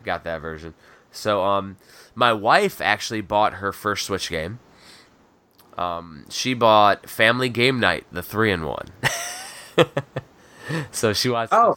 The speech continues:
Speaker 1: she wants
Speaker 2: the
Speaker 1: to play
Speaker 2: Hasbro one?
Speaker 1: Yeah, she wa-, she got Hasbro
Speaker 2: Nice.
Speaker 1: Family Game Night. She wants to play Monopoly. So,
Speaker 2: Yep.
Speaker 1: and we were like, "We're gonna play by Monopoly for whatever it costs,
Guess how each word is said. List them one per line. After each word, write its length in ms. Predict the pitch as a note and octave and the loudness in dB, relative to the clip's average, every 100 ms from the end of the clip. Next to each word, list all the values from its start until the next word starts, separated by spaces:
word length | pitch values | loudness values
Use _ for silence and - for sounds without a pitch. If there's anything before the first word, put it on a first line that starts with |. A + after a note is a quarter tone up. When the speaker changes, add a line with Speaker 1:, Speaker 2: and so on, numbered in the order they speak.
| - | -2
Speaker 1:
she 120 | - | -6
wants 120 | G#2+ D#3+ | 0 4
Speaker 2:
the 40 | |
Speaker 1:
to 80 | F#3+ | 4
play 180 | G3 A#3 | 2 2
Speaker 2:
Hasbro 100 | A#3 | 2
one? 300 | B3 B3+ B3+ | 4 2 0
Speaker 1:
Yeah, 360 | E3+ A#2+ C3+ A2+ | -4 -4 -4 -4
she 120 | B2 | -4
wa-, 220 | A#2 F#2+ | -4 -4
she 140 | - A2+ | -8 -6
got 160 | F#2 | -6
Hasbro 480 | G2 G#2+ A#2 B3 D3 | -2 -2 2 2 2
Speaker 2:
Nice. 120 | A#2+ | 0
Speaker 1:
Family 360 | A#2 G#2 G#2+ G#2 | -2 -2 -2 -4
Game 260 | G2 G2 | -2 -2
Night. 220 | F#2+ F2 E2 | -4 -8 -6
She 100 | G#2 | -6
wants 140 | F#2+ | -4
to 40 | |
play 120 | - G2 | -2 -2
Monopoly. 460 | E2 D2+ C#2+ C#2 - _ - - - | 0 0 -2 -10 -12 _ -20 -20 -2
So, 100 | C3 | 6
Speaker 2:
Yep. 300 | C#3 - - - - | 6 6 -2 -18 -6
Speaker 1:
and 260 | A2+ A2 A2 | 0 2 2
we 80 | |
were 160 | A2+ B2+ | 0 2
like, 200 | A#2+ A2+ | 2 2
"We're 160 | A#2 B2 | -2 -4
gonna 100 | B2 | -2
play 300 | A#2+ A#2 A2+ | 0 0 0
by 320 | F2+ A2 G#2+ | 0 2 2
Monopoly 640 | G2 F#2 A#2+ C#3 D#3 D#3+ | 0 0 2 2 0 0
for 340 | D3+ D3+ D3 D3 | 0 4 4 4
whatever 380 | C#3+ C#3+ C#3 | 4 4 2
it 60 | C#3 | 2
costs, 360 | D3 C#3+ D3 | 6 6 4